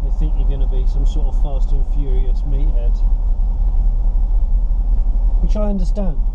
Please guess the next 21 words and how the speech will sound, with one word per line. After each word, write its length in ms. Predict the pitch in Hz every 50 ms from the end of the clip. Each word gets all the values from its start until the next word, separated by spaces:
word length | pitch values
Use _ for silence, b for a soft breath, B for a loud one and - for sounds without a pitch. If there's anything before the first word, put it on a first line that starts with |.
| - - - - - - - - - - - - - - - - - - - - - - - - -
'cause 140 | - 170
I 160 | 165 165 165 160 - - -
do 180 | 196 185 170
look 260 | 165 160 170 175 - 151
like 240 | 156 - - - - - - - - - - -
Vin 220 | 143 143 143 139
Diesel 380 | 143 147 147 143 - - - - - - - - - - - - - - - - - - - -
quite 180 | - - - -
a 40 | -
lot. 180 | - - - - - - - - - - - - - - - - - - - - - - - - - - - - - - - - - - - - - - - - - - - - - - - - - - - - - - - - - - - - - - - - - - - - - - - - - - - - - - - - - - - - - - - - -
Anyway, 200 | - - - -
that's 280 | - - - - -
all 200 | 262 254 254 - - -
for, 260 | - 165 170 - -
uh, 200 | 175 170 - - - - -
for 80 | -
now. 320 | 208 - 208 208 208 214 214 214 - - - - 190
Uh, 80 | 196
please 260 | 208 208 214 214 214 -
subscribe 400 | 202 - 220 - - 247 233 -
to 60 | 214